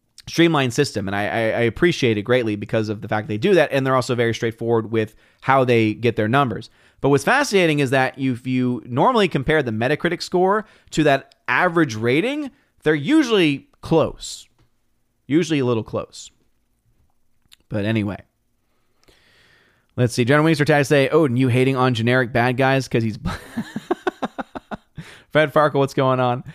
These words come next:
Master Gaming says, "I think Guardians of the Galaxy Volume three, Mission Impossible Dead Reckoning Part one, and The Flash might make a billion dollars worldwide." You think three films are gonna make a billion dollars this year?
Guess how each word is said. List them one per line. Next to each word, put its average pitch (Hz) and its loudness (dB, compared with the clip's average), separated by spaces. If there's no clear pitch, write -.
Master 135 2
Gaming 139 2
says, 131 0
"I 139 2
think 196 0
Guardians 185 2
of - -6
the 165 0
Galaxy 151 0
Volume 131 -2
three, 113 -2
Mission 135 -4
Impossible 127 -2
Dead 113 -2
Reckoning 113 -2
Part 104 -4
one, 147 0
and 127 -4
The 120 -2
Flash 160 0
might 170 -2
make 175 2
a 160 0
billion 147 0
dollars 135 2
worldwide." 117 -2
You 143 -4
think 180 -2
three 151 -2
films 160 -2
are 160 0
gonna 156 0
make 147 -2
a 131 -2
billion 135 -2
dollars 139 0
this 147 -6
year? 156 -2